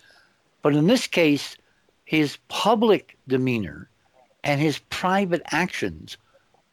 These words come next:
are absolutely at loggerheads, a hundred and eighty degrees apart. So he and his wife got vaccinated secretly, not using the bully pulpit of the White House and as the leader of the country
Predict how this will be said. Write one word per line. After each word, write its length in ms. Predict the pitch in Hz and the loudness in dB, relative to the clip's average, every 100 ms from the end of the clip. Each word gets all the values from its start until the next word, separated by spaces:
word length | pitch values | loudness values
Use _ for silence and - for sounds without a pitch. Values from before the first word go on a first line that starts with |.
| - | -2
are 220 | 139 - - | -2 -2 -4
absolutely 680 | 151 175 151 165 143 139 135 | -2 0 -2 -4 -2 -2 -4
at 100 | 127 | -2
loggerheads, 600 | 127 131 110 101 95 85 | 2 0 0 -4 -6 -6
a 60 | 110 | -6
hundred 260 | 151 180 175 | -2 0 0
and 80 | |
eighty 220 | 151 139 127 | -2 -4 -4
degrees 280 | 120 123 | -4 -4
apart. 360 | 113 - 117 - _ _ - _ - | -4 -2 0 -2 _ _ -20 _ -10
So 280 | - 156 143 | 0 2 2
he 460 | 131 196 208 208 - - - - - | 0 -2 0 -2 -6 -20 -20 -14 -4
and 180 | 160 147 | -2 0
his 180 | 151 | -2
wife 400 | 135 135 139 - - - | -2 -4 -4 -6 -14 -4
got 340 | 139 135 - _ _ _ _ 135 | 0 0 -4 _ _ _ _ -4
vaccinated 760 | 143 151 - 135 127 127 131 - _ - | -2 -4 -4 -2 0 -2 -4 -6 _ -18
secretly, 920 | - - - 226 160 - 92 - - _ _ _ _ _ _ _ | -14 -8 -4 -2 -2 -4 -4 -10 -14 _ _ _ _ _ _ _
not 320 | - 147 190 180 | -2 0 0 2
using 460 | 202 185 156 143 | 0 2 0 0
the 80 | 139 | -2
bully 340 | 123 160 143 | 2 2 2
pulpit 500 | 131 - 151 - 113 | 0 2 0 2 -4
of 120 | 113 113 | -2 -2
the 100 | 117 | 0
White 240 | 123 139 | 2 2
House 420 | 120 80 95 - - - - - - | 0 -2 -6 -12 -20 -20 -20 -16 -6
and 160 | 123 | -2
as 120 | 123 | -2
the 60 | 117 | 0
leader 400 | 117 156 143 127 | 2 2 2 2
of 160 | 117 110 | 2 -2
the 80 | |
country 580 | - 170 165 - 156 151 | -4 -2 -2 0 0 0